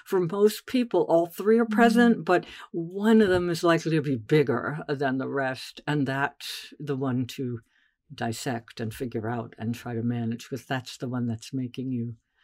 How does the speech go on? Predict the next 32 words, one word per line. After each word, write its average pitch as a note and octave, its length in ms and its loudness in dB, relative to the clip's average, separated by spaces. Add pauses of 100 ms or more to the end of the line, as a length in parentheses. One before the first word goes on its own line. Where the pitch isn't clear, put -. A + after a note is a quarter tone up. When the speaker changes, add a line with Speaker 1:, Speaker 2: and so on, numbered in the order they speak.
(200)
Speaker 1:
feel D3 600 0
and B2+ 180 0
behave B2+ 720 -6
like B2 260 -8
a A2+ 80 -6
completely C3 840 -8 (220)
unhinged, B2 760 -4
deranged C3 440 -6
person. - 380 -6 (320)
<laughs> A3+ 300 -6
And F#3+ 80 4
that's F3 240 6
the F3 100 2
one D#3+ 200 4
you D#3+ 60 0
need D#3 220 -2
to D#3+ 100 2
figure - 500 6
out E3+ 200 8
and D3 140 4
Speaker 2:
<laughs> D#3+ 60 -2
Speaker 1:
learn D#3 240 -2 (200)
how - 160 4
to D#3 60 4
manage. C#3+ 680 2
<laughs> - 460 -12 (880)
Uh, C#3+ 120 -6 (120)
th-, A#3+ 160 4
there's A#3 200 8
a A3+ 60 8
whole C#4 280 2
other G#3 320 2